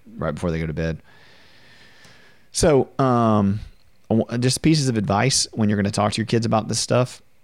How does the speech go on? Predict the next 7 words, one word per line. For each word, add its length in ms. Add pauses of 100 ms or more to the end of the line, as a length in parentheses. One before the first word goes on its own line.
(320)
Um, 520 (1120)
you 140
have 160
to 80
be 100
regulated 640
first, 480